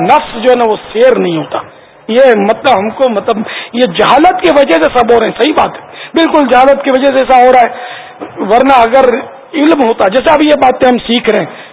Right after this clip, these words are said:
یہ علم ہے سارا، اور خدا کی قسم یہ نفلی عبادتوں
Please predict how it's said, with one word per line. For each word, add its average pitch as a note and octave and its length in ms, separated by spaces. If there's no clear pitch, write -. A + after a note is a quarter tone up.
یہ E4+ 220
علم E4 260
ہے F#3 80
سارا، D#3+ 200
اور B3 200
خدا G#3 180
کی - 200
قسم C#4 340
یہ C4 180
نفلی B3 400
عبادتوں C4 500